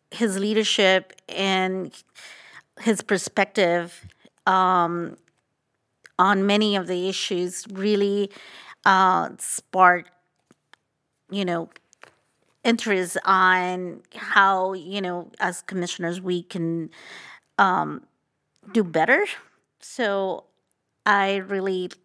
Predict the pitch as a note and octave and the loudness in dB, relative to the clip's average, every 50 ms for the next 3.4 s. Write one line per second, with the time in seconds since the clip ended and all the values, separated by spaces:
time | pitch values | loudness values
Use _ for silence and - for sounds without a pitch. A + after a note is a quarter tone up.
0 | _ _ _ _ _ - _ _ _ - _ _ _ _ _ _ _ - E3+ F3+ | _ _ _ _ _ -20 _ _ _ -20 _ _ _ _ _ _ _ -4 -4 -4
1 | F3 _ - - - F3+ F3 F3 F3 E3+ E3+ - _ _ _ - - G3+ F3+ - | -4 _ -12 -10 -6 -6 -4 -4 -6 -8 -10 -14 _ _ _ -10 -8 -8 -6 -4
2 | G3+ G3+ G3 F#3+ G3 F#3+ G3 F#3 F3+ F3+ F3+ - E3+ F3 - F#3+ F3+ E3+ E3+ E3+ | -4 -2 -2 0 -2 -2 -2 -2 -2 -4 -4 -8 -12 -12 -8 -8 -6 -6 -6 -8
3 | - - D3+ D3+ - _ _ - | -8 -8 -8 -8 -8 _ _ -20